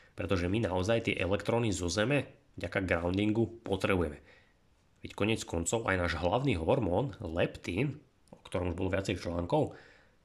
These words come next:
sídli v hypotalame, teda v mozgu, a leptín zaujímajú elektróny, nie kalórie. Ak mi neveríš,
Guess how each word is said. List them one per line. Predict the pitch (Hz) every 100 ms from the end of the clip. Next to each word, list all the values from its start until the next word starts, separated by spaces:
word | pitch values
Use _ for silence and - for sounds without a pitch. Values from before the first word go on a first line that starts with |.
| _
sídli | - - 117 139
v | 95 78
hypotalame, | 85 107 104 127 151 165
teda | 98 98
v | 92 82
mozgu, | 82 82 117 151 151 - _ _ _ _ _ _ -
a |
leptín | 92 95 - 123
zaujímajú | 92 90 95 101 110 98 - -
elektróny, | 127 - - - 87 80 76 - _ _ -
nie | 110 113
kalórie. | 95 - 98 92 82 76 - _ _ _ _ _ _ _ _
Ak | 107
mi | 95 85
neveríš, | 87 117 127 -